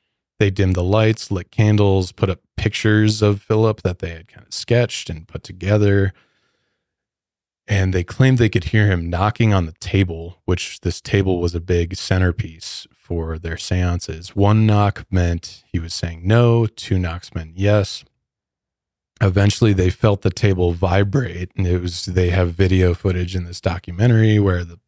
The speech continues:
table was lifting on two legs. Some of the volunteers claimed they heard Philip whisper in their ears, but no voices were ever captured on tape.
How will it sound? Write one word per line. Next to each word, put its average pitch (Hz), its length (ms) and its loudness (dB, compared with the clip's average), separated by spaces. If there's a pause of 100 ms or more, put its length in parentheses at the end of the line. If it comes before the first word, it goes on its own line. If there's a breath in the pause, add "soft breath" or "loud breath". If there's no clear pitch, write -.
(140)
table 90 300 -4
was 82 220 -14
lifting 98 320 0
on 85 140 -10
two - 260 -18
legs. 98 640 0 (800)
Some 127 260 2
of 127 60 2
the 120 60 4
volunteers 104 560 0
claimed 98 320 0
they 92 140 -2
heard 95 280 -2
Philip 95 360 -4
whisper 98 400 0
in 92 100 -4
their 85 180 -14
ears, 107 580 2
but - 280 -6
no 95 140 4
voices 90 440 0
were 92 120 -4
ever 87 160 -6
captured - 420 -8
on 85 160 -12
tape. - 380 0